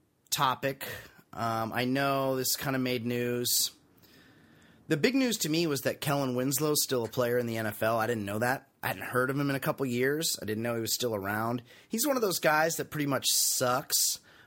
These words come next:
but thinks he's fucking amazing. Uh,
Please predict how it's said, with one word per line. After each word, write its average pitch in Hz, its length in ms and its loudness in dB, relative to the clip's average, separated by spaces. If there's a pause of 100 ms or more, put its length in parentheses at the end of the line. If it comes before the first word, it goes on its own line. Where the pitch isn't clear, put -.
(160)
but - 180 0
thinks 120 360 0
he's 117 180 0
fucking 120 320 -2
amazing. 117 560 0 (1200)
Uh, 127 280 2